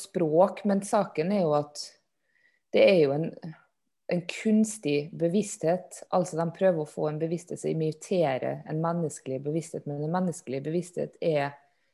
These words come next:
basert på erfa-, sanser og erfaring. Og en A I vil jo aldri kunne ha de sansene og erfaringen. Hva vil det si å lukte? Hva vil det si å høre?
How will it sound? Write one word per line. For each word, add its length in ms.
basert 520
på 140
erfa-, 380
sanser 600
og 100
erfaring. 600
Og 100
en 220
A 280
I 120
vil 180
jo 80
aldri 280
kunne 280
ha 600
de 160
sansene 420
og 80
erfaringen. 420
Hva 220
vil 120
det 100
si 260
å 160
lukte? 500
Hva 160
vil 120
det 100
si 160
å 100
høre? 520